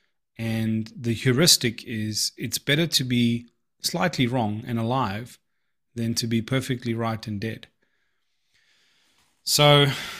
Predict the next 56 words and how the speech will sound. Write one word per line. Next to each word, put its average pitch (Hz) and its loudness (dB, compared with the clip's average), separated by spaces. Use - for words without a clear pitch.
I 143 -4
mean, 131 2
at - -10
the 143 2
end 165 6
of 131 2
the 127 -2
day, 127 6
I'm, 123 0
I'm 139 0
reading 143 4
this 113 0
book - -2
at 139 -4
the 127 -4
moment, 113 -2
and - -10
it's 117 -6
got 123 -8
this 123 -6
beautiful 123 -2
metaphor. 120 -2
It's - -6
just, - -2
it's, - -8
it's - -8
brilliant. 131 4
I 120 -2
don't 131 0
know 127 0
why 120 2
I'd 117 0
never 117 -2
thought 120 -2
of 117 -4
it 113 -8
before. 127 -6
E-, 143 -4
the, 143 -6
the 139 -4
example 147 4
is 123 6
that 123 0
if 180 0
you 233 6
have 180 8
a 147 4
thousand-page 127 4
book, 123 -2
basically 151 6
the 117 4
history 139 4
of 120 2
humanity 120 4
would 113 0
be 117 2